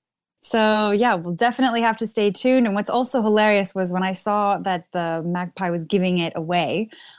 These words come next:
I initially was like, "Wow, they must be spending so much money." And then I realized, actually, it's probably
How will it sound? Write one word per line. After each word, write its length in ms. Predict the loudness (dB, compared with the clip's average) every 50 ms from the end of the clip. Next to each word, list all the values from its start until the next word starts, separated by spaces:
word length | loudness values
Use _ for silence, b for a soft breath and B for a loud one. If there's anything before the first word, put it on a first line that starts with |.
| B 0
I 60 | 2 2
initially 360 | 4 2 2 0 0 0 0
was 180 | 0 -2 -2
like, 220 | -2 -4 -6 -6 -2
"Wow, 380 | 0 2 2 4 4 2 2
they 100 | 2 4
must 220 | 4 4 2 2 0
be 80 | -2
spending 420 | -2 0 -2 0 0 0 0 -2 -2
so 300 | -4 -2 -2 0 0 2
much 200 | 0 0 0 0
money." 160 | 2 2 2
And 80 | 0 0
then 80 | -2
I 40 | -2
realized, 320 | -2 -2 0 -2 -2 -2 -2
actually, 420 | -4 -4 -4 -4 -2 -2 -2 0 -2
it's 140 | -4 -6 -6 -6
probably 640 | -2 -2 0 0 0 0 2 2 2 2 0 -2